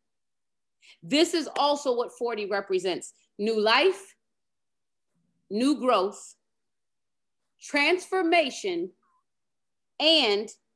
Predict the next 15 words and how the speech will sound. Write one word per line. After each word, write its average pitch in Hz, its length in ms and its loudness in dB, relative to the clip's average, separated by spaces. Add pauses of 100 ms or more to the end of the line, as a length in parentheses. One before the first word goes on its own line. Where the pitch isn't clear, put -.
(840)
going 269 380 4
from 226 360 -6
one 311 320 2
great 302 300 0
task 269 380 -4 (560)
to 254 180 0
another. 208 500 0 (1900)
From 226 200 -6
going 240 280 0
from 208 220 -4
one 277 200 -2
great 254 240 -2
task 233 320 -6
to 233 60 -8
another. 196 360 -4